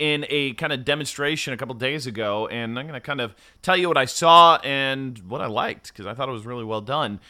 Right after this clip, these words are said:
Uh, big announcement on FanDuel. This podcast is probably gonna come out too early today for me to comment, uh, on it right now. The only hint I'm gonna tell you is I'm happy, okay? I'm a happy man. That's all you're getting.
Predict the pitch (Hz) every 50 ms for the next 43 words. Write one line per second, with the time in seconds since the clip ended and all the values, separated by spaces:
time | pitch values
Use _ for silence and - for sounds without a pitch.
0 | - - _ _ - 135 147 151 151 151 147 - - - - _ 220 247 - 330
1 | 320 311 302 302 262 - 269 247 226 208 185 - - 196 196 190 185 160 139 127
2 | 113 104 101 98 113 170 - - - 220 226 247 220 240 208 196 160 160 160 -
3 | - 185 175 180 175 160 160 156 - - 156 151 156 151 143 139 - - - -
4 | 190 185 170 - 147 156 151 151 151 156 143 - - 120 104 87 120 123 127 127
5 | 131 135 123 123 123 120 120 120 110 95 - 120 120 120 120 120 120 117 113 -
6 | - - _ - - - _ _ _ _ - - 104 107 95 76 113 113 110 -
7 | - 95 92 - - 107 117 127 139 170 208 247 277 302 320 320 294 - _ _
8 | _ _ _ _ _ _ _ _ _ _ _ - 143 156 175 185 202 208 190 214
9 | 214 202 175 - - 175 185 190 202 190 175 - 190 190 196 220 220 202 180 175
10 | 170 160 170 160 147 156 170 196 220 - 247 247 254 294 285 - _ _ _ _
11 | _ _ _ - 190 196 - 220 214 220 240 302 294 - _ _ _ - 220 214
12 | 208 190 202 214 220 214 214 196 196 208 233 277 262 254 254 269 269 - _ _
13 | - 196 - - - 208 214 214 208 196 185 175 214 240 269 233 247 254 254